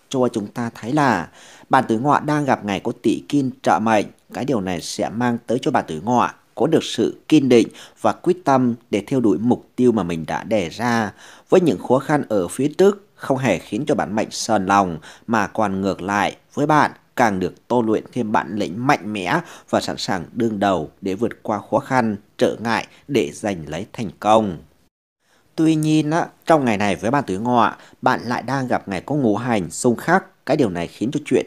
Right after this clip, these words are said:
tình cảm của bạn diễn ra không được như ý muốn. Bạn mệnh có những suy nghĩ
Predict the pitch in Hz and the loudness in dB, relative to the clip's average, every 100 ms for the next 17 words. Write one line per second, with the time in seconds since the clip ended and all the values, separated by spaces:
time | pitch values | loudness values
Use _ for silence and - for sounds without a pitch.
0 | - 98 78 85 71 - 87 113 104 - | -2 -4 -4 -8 -8 -8 -4 -2 -2 -4
1 | _ - 113 - 123 117 110 - 139 123 | _ -4 -2 -2 0 -2 -2 0 2 2
2 | 101 85 - 98 107 - 107 117 107 151 | 0 -4 -6 -6 -4 -2 0 2 2 0
3 | 220 - - - - - 135 143 - 143 | -4 -12 -20 -20 -8 -2 0 0 0 0
4 | 180 110 - 160 151 117 | 0 -2 -2 0 2 2